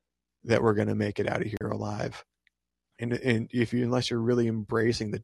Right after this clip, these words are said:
dismal, uh, odds that we face, there is no way you are going to be animated enough to change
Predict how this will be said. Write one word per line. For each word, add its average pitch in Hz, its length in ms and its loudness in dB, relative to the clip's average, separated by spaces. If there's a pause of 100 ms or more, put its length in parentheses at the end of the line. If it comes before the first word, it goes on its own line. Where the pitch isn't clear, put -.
dismal, 117 560 -2 (500)
uh, - 200 -2 (120)
odds 110 600 4 (680)
that 113 160 2
we 117 140 -2
face, - 600 0 (280)
there 120 140 0
is 110 140 0
no 127 380 4
way 110 520 2 (200)
you 117 440 0 (340)
are 107 140 0
going 110 240 -2
to 110 60 -6
be 117 140 -2
animated 110 540 0
enough 107 500 -6
to 107 300 -4 (260)
change 113 580 -2